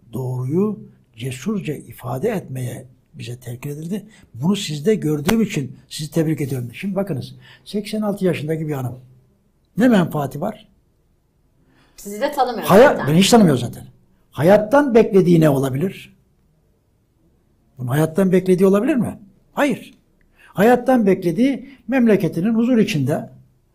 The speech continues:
Speaker 1: yaşadığını görmek olabilir. Komünist Partili de olsa bu memlekette yaşıyor çünkü. İşte şimdi bu Komünist Partisi kurucusuna bile ben ümit vermişsem bundan daha büyük bahtiyarlık olmaz.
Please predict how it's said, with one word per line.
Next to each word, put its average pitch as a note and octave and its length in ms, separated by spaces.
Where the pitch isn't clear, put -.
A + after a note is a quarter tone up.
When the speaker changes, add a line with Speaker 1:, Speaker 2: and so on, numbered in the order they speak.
Speaker 1:
yaşadığını G3 420
görmek B3 400
olabilir. - 480
Komünist D#3 360
Partili C3 300
de B2 40
olsa C3+ 220
bu A3+ 80
memlekette F3+ 460
yaşıyor C3 360
çünkü. - 200
İşte F#3+ 300
şimdi F3+ 400
bu B3+ 240
Komünist F3+ 520
Partisi D3 520
kurucusuna D#3+ 840
bile C#3 340
ben G3 300
ümit F3 320
vermişsem D#3+ 600
bundan F3 400
daha F3 200
büyük E3+ 240
bahtiyarlık D3 600
olmaz. A2+ 440